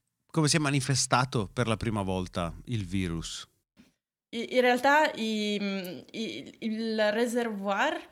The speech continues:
Speaker 2: che è il, tipo il serbatoio animale
Speaker 1: Mm.
Speaker 2: di un certo virus, non ha sintomi, eh, in quell'animale, cioè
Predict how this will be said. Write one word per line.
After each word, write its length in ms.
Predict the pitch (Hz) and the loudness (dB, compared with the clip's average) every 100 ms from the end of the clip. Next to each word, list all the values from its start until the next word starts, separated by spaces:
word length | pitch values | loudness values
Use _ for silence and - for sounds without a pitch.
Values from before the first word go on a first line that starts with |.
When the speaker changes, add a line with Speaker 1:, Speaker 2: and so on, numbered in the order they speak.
| _ | _
Speaker 2:
che 400 | 196 196 196 - | -2 2 2 0
è 240 | 175 175 | -4 -4
il, 260 | 180 196 185 | -4 -6 -6
tipo 220 | 214 185 | -8 -4
il 100 | 190 | -4
serbatoio 960 | - 247 214 233 240 233 190 175 165 202 | 0 0 2 0 0 2 2 2 -4 -6
animale 640 | - 180 202 190 170 175 170 | -4 -2 0 0 0 -4 -6
Speaker 1:
Mm. 40 | |
Speaker 2:
di 80 | 185 | -6
un 120 | 202 | -6
certo 340 | - 208 220 | -4 -4 -4
virus, 440 | 208 220 262 269 - 294 294 - - - | -2 0 0 0 0 0 0 -10 -12 -4
non 200 | 214 226 | 0 2
ha 100 | 262 | 2
sintomi, 680 | 262 254 247 269 254 254 247 | 2 2 2 2 2 0 -2
eh, 680 | - 196 185 175 175 - - | -6 -2 0 0 -2 -4 -8
in 120 | - 202 | -6 -2
quell'animale, 680 | 208 190 185 185 160 160 185 | 0 2 2 0 -2 -2 0
cioè 280 | 214 160 | 0 0